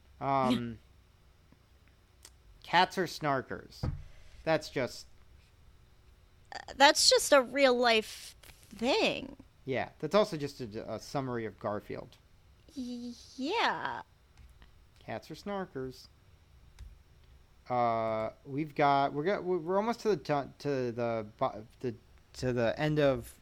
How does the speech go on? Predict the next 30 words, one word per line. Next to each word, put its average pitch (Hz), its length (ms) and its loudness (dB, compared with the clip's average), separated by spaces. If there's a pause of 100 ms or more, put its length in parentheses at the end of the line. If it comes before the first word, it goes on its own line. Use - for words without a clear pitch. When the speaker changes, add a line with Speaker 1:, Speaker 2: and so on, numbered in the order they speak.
Speaker 1:
the - 80 -10
first 131 300 -4
half 104 220 -2
of - 60 -20
these, 95 180 -6
and 120 100 -6
I 123 80 -2
think 139 220 -6
we'll, 120 320 -6
we'll 113 480 -8
do 143 140 -4
some 117 160 -12
head 143 300 -4
scratchers, 95 720 -10
'cause - 140 -10
that 143 220 0
is 120 360 -6 (680)
always 175 300 0
a 139 40 -4
good 127 220 -4
time. 117 320 -4
That 147 140 2
is 147 120 -2
people - 420 -6
asking 156 520 2
other 131 640 0
T 139 140 -8
V 123 100 -6
tropers 117 520 -6
questions, 127 880 -4